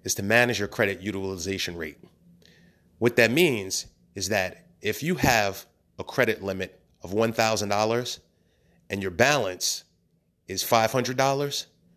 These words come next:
you have a fifty percent utilization rate. Lenders want to see your utilization rate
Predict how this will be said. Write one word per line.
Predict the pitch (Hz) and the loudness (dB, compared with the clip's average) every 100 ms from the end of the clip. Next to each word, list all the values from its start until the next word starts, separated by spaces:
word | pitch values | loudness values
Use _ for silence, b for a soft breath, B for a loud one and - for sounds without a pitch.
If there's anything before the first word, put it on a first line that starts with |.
| _ - | _ -8
you | 117 | 0
have | 131 101 | 2 2
a | 95 | -4
fifty | - - 151 147 | -6 -2 0 0
percent | 135 120 - 104 | -4 0 0 0
utilization | 107 104 98 95 95 92 87 | -2 -2 -2 -2 -2 -2 -6
rate. | 80 73 _ _ _ _ _ - - b b b b b b _ _ _ - | -10 -14 _ _ _ _ _ -20 -20 b b b b b b _ _ _ -8
Lenders | 98 131 170 165 123 | 4 6 8 4 2
want | 127 139 | 0 -2
to | 139 120 | 0 2
see | - 139 123 104 | 2 2 0 -2
your | 92 101 | -2 -2
utilization | 101 120 107 101 117 156 120 95 | 2 2 2 2 2 4 2 0
rate | 92 92 | -2 -4